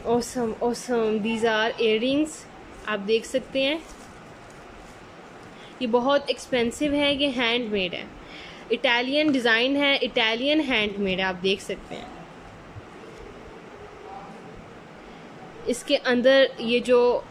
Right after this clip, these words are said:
आ, आपको ये जो न-, नज़र आ रहा है, ये भी ओरिजिनल है।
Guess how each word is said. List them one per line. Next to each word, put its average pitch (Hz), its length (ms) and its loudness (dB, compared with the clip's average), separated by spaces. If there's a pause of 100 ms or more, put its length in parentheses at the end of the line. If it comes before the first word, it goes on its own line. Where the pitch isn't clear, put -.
आ, 220 60 0
आपको 214 600 4
ये 233 140 0
जो 214 120 0
न-, 220 300 2
नज़र 247 220 4
आ 254 140 4
रहा 247 120 4
है, 302 140 0 (1080)
ये 262 220 6
भी 254 140 0
ओरिजिनल 208 540 2
है। - 200 -10